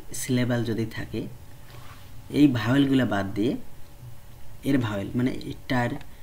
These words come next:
টি ও আর, টি ই আর, আর ই আর, জি আর ও, জি ই আর, হ্যাঁ, এই ভাওয়েলগুলো বাদ দিয়ে এবং শেষে ই ডাবল এস যোগ করেও ফেমিনিন করা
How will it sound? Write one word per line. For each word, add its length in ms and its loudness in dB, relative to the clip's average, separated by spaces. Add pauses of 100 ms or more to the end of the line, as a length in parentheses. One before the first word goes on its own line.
(600)
টি 140 8
ও 100 8
আর, 240 2 (140)
টি 100 2 (140)
ই 60 2
আর, 180 2 (160)
আর 280 0
ই 60 4
আর, 160 0 (240)
জি 200 0
আর 160 2
ও, 100 0 (140)
জি 120 0 (180)
ই 20 2 (200)
আর, 100 -4 (580)
হ্যাঁ, 220 -4 (840)
এই 140 4 (1300)
ভাওয়েলগুলো 520 2
বাদ 180 0 (120)
দিয়ে 160 2 (1500)
এবং 200 2
শেষে 400 0 (480)
ই 140 10
ডাবল 280 6
এস 120 6 (100)
যোগ 180 0
করেও 260 2 (1120)
ফেমিনিন 360 2
করা 280 -4